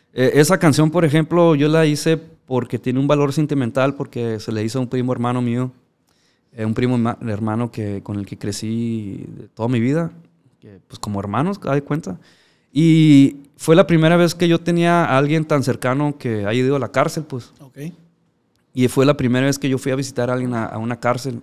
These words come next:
Speaker 1: en Estados Unidos y lo fui a ver a él. Y al verlo así, de, de, a través del, del, del, pues, el plas-, de ahí del, de la ventana esa que te ponen ahí, pues, me partió el corazón, como quien dice, pues, mirándolo dije, "A la madre, no puedo creer que lo estoy mirando y que esté ahí", y, y no,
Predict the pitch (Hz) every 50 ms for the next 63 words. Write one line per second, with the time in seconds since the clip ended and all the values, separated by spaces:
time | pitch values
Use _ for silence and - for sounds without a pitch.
0 | - - 107 104 _ - 120 120 - 117 113 120 135 139 139 - - 110 107 107
1 | 95 - 113 110 117 117 117 117 113 117 135 143 143 139 - _ _ _ _ _
2 | _ _ _ _ _ _ - 127 127 127 120 120 117 117 110 104 101 - - 110
3 | 113 120 113 113 113 123 143 143 139 - - 127 131 139 139 131 120 117 113 95
4 | 98 101 101 - - _ _ _ _ 104 101 - 107 107 110 110 110 135 131 120
5 | 110 110 110 104 98 98 104 98 95 92 92 90 85 - - _ _ _ _ _
6 | _ _ _ _ _ _ _ _ _ _ - 110 104 107 101 - 101 107 113 123
7 | - - - 107 104 107 127 139 131 117 110 107 104 101 98 92 95 104 117 147
8 | 151 143 - 151 147 - 113 - - - 113 127 143 143 117 117 131 151 - -
9 | _ _ _ _ _ _ _ _ _ _ _ - 120 117 104 110 127 120 95 -
10 | _ _ 101 101 98 101 - 101 101 - 139 139 131 113 104 101 110 139 139 165
11 | 156 135 113 - 113 101 107 123 127 165 - - 147 127 117 104 98 104 117 127
12 | 135 135 127 120 - 127 113 - - - _ - - _ _ _ 110 110 113 107
13 | 110 - 117 113 113 113 _ - 110 104 107 107 - 120 107 - - 113 107 110
14 | 107 110 110 117 117 - - 104 - - 117 110 113 110 117 127 131 123 110 107
15 | 101 98 107 107 107 101